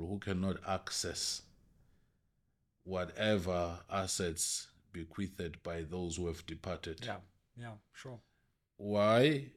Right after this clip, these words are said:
Speaker 1: You are a poor person who's been sitting at home unemployed. They say,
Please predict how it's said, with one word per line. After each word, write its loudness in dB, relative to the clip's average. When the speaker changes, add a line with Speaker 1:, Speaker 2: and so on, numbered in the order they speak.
Speaker 1:
You 2
are 4
a 2
poor 6
person 4
who's 2
been 0
sitting 2
at -6
home 2
unemployed. -2
They -8
say, 2